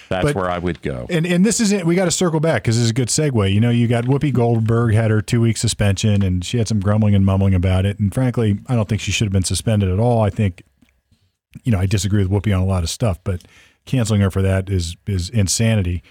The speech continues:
Speaker 1: Well, Whoopi
Speaker 2: Um,
Speaker 1: would want us suspended
Speaker 2: But she would
Speaker 1: and
Speaker 2: want us
Speaker 1: deplatformed.
Speaker 2: suspended, right.
Speaker 1: But, but, but we're principled people, and, and we have, uh, you know, an intellect that thinks beyond our immediate needs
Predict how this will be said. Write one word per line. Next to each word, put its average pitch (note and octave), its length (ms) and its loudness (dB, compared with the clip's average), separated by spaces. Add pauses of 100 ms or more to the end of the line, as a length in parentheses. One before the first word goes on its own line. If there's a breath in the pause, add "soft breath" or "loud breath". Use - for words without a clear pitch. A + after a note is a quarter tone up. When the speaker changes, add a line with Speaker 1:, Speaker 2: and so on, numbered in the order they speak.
Speaker 1:
Well, C#3 160 0
Whoopi F3+ 320 2
Speaker 2:
Um, - 80 2
Speaker 1:
would A#2+ 180 4
want A2+ 240 -2
us C3 200 -2
suspended D#2+ 600 -4
Speaker 2:
But G#2+ 140 0
she - 160 -2
would A#2 60 2
Speaker 1:
and G#2 80 4
Speaker 2:
want G2+ 160 4
us A#2 160 0
Speaker 1:
deplatformed. F#2+ 80 -2
Speaker 2:
suspended, E2 480 -4
right. F#2 100 0
Speaker 1:
But, G#2+ 320 -4
but, A2 760 -8
but A2+ 240 -4
we're A#2+ 280 0
principled G#2 720 -4
people, G2+ 460 -2
and, F2+ 240 -4
and F#2 240 -4
we F#2+ 160 -2
have, F2+ 460 -6
uh, E2+ 300 -2 (240)
you F#2 100 -6
know, E2 220 -4
an A2 160 -4
intellect G2+ 600 -4 (340 loud breath)
that G2+ 160 -6
thinks A2 300 -6
beyond F#2+ 520 -4
our A2 240 -2
immediate E2+ 500 -4
needs E2+ 440 -4